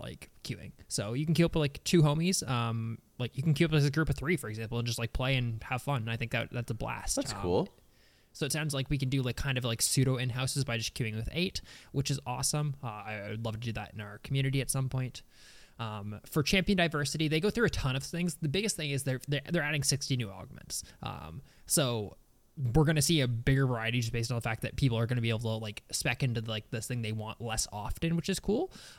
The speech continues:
Speaker 1: Um, and they're also just kinda, like, nerfing certain classes, right? Like, A D carry support was, like, pretty gross at high
Speaker 2: Yeah.
Speaker 1: elo in the, in the mode. High elo is, like, a weird thing to say, but, like, high M R games. So they're gonna give, like, take away some of their stats there,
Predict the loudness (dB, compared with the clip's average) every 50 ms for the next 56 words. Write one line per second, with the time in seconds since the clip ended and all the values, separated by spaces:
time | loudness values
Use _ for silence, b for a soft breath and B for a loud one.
0 | B -4 -2 -2 -2 -4 -4 -6 -8 -10 -12 -12 -14 -16 -18 _ _ _ 0 2
1 | 4 4 2 2 2 0 -2 0 0 0 0 0 -2 -2 -2 -2 0 2 2 2
2 | 2 2 2 2 2 2 2 2 2 2 0 0 0 -2 -4 -2 -4 -4 -4 -4
3 | -8 -6 -6 -4 -4 -4 -4 -2 -2 0 0 0 0 0 0 0 0 0 0 0
4 | 0 0 -2 -4 -4 -6 -8 -6 -6 -6 -6 -4 -4 -4 -2 -2 -4 -4 -6 -6
5 | -2 0 2 2 4 4 4 4 4 4 2 2 2 2 2 2 2 2 4 2
6 | 0 0 0 0 2 2 0 0 -2 -2 -2 -2 -2 -2 -4 -4 -4 -4 -4 -4
7 | -6 -8 -12 -14 -14 -14 -12 -8 -6 -4 -4 -4 -4 -6 -6 -6 -4 -4 -4 -2
8 | -2 -4 -4 -4 -6 -8 -6 -8 -6 -4 -2 -2 0 0 0 0 -2 -2 -2 -4
9 | -4 -4 -2 0 0 0 0 0 -2 -4 -8 B B B B B -2 0 2 2
10 | 0 2 0 0 0 0 0 0 0 0 -2 -4 -2 -2 -4 -2 0 0 -2 0
11 | -2 -2 -4 -6 -8 -8 -6 -4 -4 -4 -4 -6 -6 -6 -4 -4 -4 -4